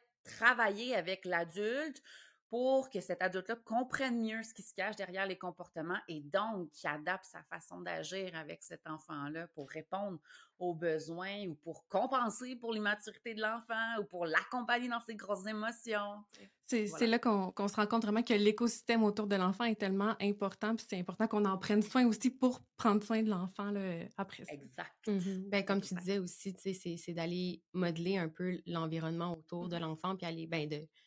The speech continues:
Speaker 3: de la personne, là, euh, qu'on veut aider, euh, avec qui on a une relation d'aide, euh, puis d'aller rechercher ses forces aussi. Je pense que là-dedans, le, le parent connaît très bien son enfant aussi. Fait que je pense que ça peut être un, un outil, le parent,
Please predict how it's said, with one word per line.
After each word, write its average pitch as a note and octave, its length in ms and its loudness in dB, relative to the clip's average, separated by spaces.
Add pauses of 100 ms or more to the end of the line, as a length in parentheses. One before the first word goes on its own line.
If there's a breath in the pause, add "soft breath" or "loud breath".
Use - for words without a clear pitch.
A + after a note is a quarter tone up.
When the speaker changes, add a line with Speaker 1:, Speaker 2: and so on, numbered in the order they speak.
(280 soft breath)
Speaker 3:
de F3+ 60 4
la D#3 120 4
personne, E3 520 -2
là, F#3 80 -2
euh, D#3+ 360 -2
qu'on - 160 -6
veut D3+ 180 -4
aider, D#3 300 -2 (400 loud breath)
euh, D#3+ 160 -4
avec D3 180 -8
qui - 60 -8
on E3 60 -4
a D#3+ 60 -2
une D#3 80 -2
relation D3 360 -8
d'aide, E3+ 240 0 (400 loud breath)
euh, C#3+ 340 0 (100)
puis D#3+ 80 -4
d'aller E3 180 4
rechercher E3 380 2
ses E3+ 160 -4
forces - 440 -10
aussi. - 380 -6 (220 loud breath)
Je - 100 -8
pense E3 220 2
que - 80 -4
là-dedans, D3+ 380 0
le, E3 160 0
le D#3 140 0
parent D#3 380 0 (300)
connaît F#3 400 4 (120)
très F3+ 200 2
bien F#3 160 6
son F#3 180 2
enfant D#3+ 300 2
aussi. F#3 420 -2 (340 soft breath)
Fait D#3 80 -2
que D#3 60 -6
je - 60 -8
pense E3 180 -2
que E3 80 -4
ça D#3 160 -6
peut D#3+ 160 -4
être D#3 220 -2
un, D3+ 260 -4 (320)
un F3 220 4
outil, F#3 580 -2
le D#3 80 0
parent, D#3 460 -8